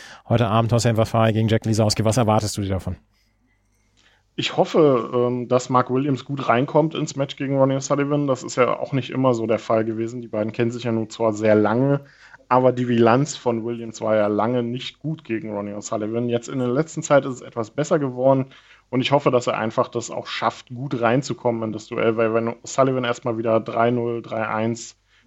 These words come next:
Speaker 2: vier eins, irgendwas in der Richtung führt, dann wird's schwer, dabei zu kommen. Ist natürlich der klare Favorit. Und heute Abend wird's ein unheimlich interessantes Duell, weil es für Ho-, sowohl für Hossein Wafai als auch für Jack Lisowski einfach eine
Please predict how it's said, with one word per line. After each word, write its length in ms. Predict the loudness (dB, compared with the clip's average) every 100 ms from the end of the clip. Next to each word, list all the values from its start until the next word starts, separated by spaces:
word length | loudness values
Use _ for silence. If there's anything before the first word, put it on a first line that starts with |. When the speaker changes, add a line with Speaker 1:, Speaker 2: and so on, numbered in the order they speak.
| _
Speaker 2:
vier 220 | 2 2
eins, 280 | 4 -2 -4
irgendwas 420 | -6 -8 -6 -8
in 80 | -6
der 120 | -4
Richtung 260 | -4 -6 -8
führt, 400 | -6 0 0 2
dann 200 | 0 0
wird's 200 | -8 -12
schwer, 360 | -10 0 0 2
dabei 340 | 0 0 -4
zu 160 | -4 -14
kommen. 400 | -8 -6 -6 -8 _ _ _ _
Ist 200 | -2 0
natürlich 440 | -2 -2 -2 -2 -4
der 100 | -4
klare 300 | -2 -2 -2
Favorit. 600 | -6 -6 -4 -4 -4 -10 _ _ -20 _
Und 140 | -6 0
heute 220 | 2 2
Abend 380 | 2 2 0 0
wird's 280 | -2 -2 -6
ein 200 | -6 -8
unheimlich 600 | -2 2 2 4 2 -2
interessantes 600 | -8 -10 -10 -6 -6 -6
Duell, 340 | -8 0 2 4
weil 120 | 0
es 100 | 0
für 420 | -4 2 2 2 -4
Ho-, 380 | -10 -4 -4 -2
sowohl 340 | -6 -4 -4
für 180 | 0 0
Hossein 300 | 0 -2 -2
Wafai 320 | -4 -4 -2
als 260 | 0 0 -2
auch 80 |
für 160 | -6 -8
Jack 240 | -4 -8 -6
Lisowski 600 | -8 -6 -6 -10 -18 -16
einfach 340 | -8 -6 -6 -4
eine 260 | -2 -2